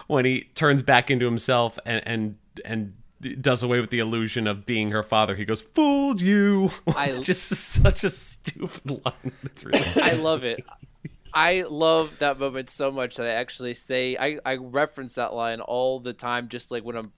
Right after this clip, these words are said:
Speaker 2: like, watching something of any other media where someone is tricked by another character. I do think back to that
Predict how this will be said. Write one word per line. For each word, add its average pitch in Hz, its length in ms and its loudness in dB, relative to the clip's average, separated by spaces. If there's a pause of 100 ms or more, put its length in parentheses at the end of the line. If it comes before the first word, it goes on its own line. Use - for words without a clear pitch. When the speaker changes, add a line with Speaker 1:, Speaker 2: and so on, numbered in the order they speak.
(320)
Speaker 2:
like, 110 200 -10
watching 135 420 -2
something 135 540 -8
of 113 160 -6 (260)
any 214 220 0
other 202 180 2
media 143 580 -2 (260)
where 123 120 -4
someone 156 400 -2
is 123 100 -10
tricked - 260 -10
by 123 80 -2
another 117 240 -4
character. 113 520 -6
I 113 100 -4
do 131 200 -8
think 120 280 -8
back 117 300 -2
to 113 100 -14
that 104 220 -6